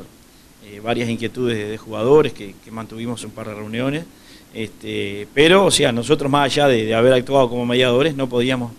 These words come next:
entrometernos en lo que son los problemas internos de cada institución, ¿no? Cada institución tiene, tiene su estatuto y, bueno, este, si hay socios o hubo socios en su momento que, que estaban en desacuerdo, o sea, tienen lo-,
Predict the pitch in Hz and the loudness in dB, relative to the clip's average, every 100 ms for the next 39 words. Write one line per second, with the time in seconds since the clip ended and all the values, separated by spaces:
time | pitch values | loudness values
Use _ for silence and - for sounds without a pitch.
0 | - - - 123 113 123 120 113 131 160 | -20 -20 -20 -10 -2 2 2 2 0 2
1 | 143 123 113 120 123 113 120 123 120 117 | 2 2 0 -4 -4 -2 -2 -2 -2 -4
2 | 131 123 117 107 120 110 110 107 117 143 | -4 -4 -4 -4 -4 -4 -8 -12 -6 -6
3 | 131 147 131 123 117 120 113 117 123 123 | -6 -8 -8 -6 -6 -8 -12 -6 -4 -4
4 | 117 104 - - - - 131 127 131 117 | -6 -8 -16 -20 -20 -4 0 2 2 2
5 | 127 156 160 156 185 180 151 120 127 131 | 2 4 2 4 6 8 6 6 2 0
6 | 139 135 113 104 107 107 104 - 110 113 | -4 -10 -12 -14 -16 -16 -10 -6 -2 0
7 | 113 143 160 156 135 113 123 123 120 135 | 4 4 6 4 2 2 2 2 2 0
8 | 135 123 113 120 120 139 131 117 101 104 | 0 -2 -4 -4 -2 0 0 -4 -12 -18
9 | - - - - - - 117 135 135 131 | -20 -20 -20 -20 -18 -12 0 2 2 2
10 | 123 123 117 127 135 147 175 165 117 - | -2 -2 -2 4 4 6 4 4 0 -4
11 | 113 - 131 120 113 104 | -6 -4 -2 -2 -2 -6